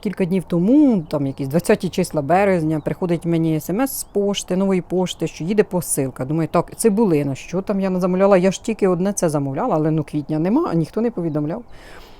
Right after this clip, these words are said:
Подивилась прізвище, дійсно, анемони їдуть мені. Ну, пишу просто без претензій, що, ну, в принципі, мені не проблема, я і так постійно є, і будь-який момент я нову пошту можу поїхати забрати, але все ж зараз такий час, що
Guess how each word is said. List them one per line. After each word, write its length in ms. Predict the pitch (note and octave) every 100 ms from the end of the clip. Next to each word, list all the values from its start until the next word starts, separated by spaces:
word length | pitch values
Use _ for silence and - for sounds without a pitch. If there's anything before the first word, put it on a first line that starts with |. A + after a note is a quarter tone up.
| -
Подивилась 260 | F3+ D4 -
прізвище, 420 | C4 A#3 A#3+ G3+
дійсно, 520 | C#3+ D#3 C#3+ D#3+ F3+ -
анемони 540 | F#3 A3+ F3+ D3 D3+
їдуть 360 | C#3 D3 C#3+ D3+
мені. 160 | D3+
Ну, 80 | E3+
пишу 240 | - -
просто 420 | A4 C4+ C4 - D#3
без 180 | E3+
претензій, 460 | - - B3+ C4 F#3
що, 360 | - E3 D3+ -
ну, 120 | C#4
в 60 | D#4 -
принципі, 540 | G3+ G3 F#3+ E3 G3+ - - -
мені 240 | D#3 G3 A3+
не 100 | A3+
проблема, 400 | A#3+ C#4 C#4 F#3
я 100 | F3
і 40 |
так 180 | E3+ -
постійно 440 | E3+ - - E3+ F3
є, 380 | C4 B3 E3
і 40 | C#3
будь-який 480 | C#3 F3+ D#3+ D#3+ D#3+
момент 300 | D#3+ D#3+ D#3+
я 80 |
нову 180 | D#3+ E3
пошту 300 | D3+ E3 E3+
можу 200 | D#3 E3
поїхати 380 | F3+ C4 - F3+
забрати, 380 | E3+ D#3+ C4 F3+
але 140 | E3+
все 280 | E3+ - G3
ж 80 | D#3+
зараз 200 | D#3 D3
такий 220 | D3 D#3+
час, 240 | - A3+ A#3
що 260 | - C#3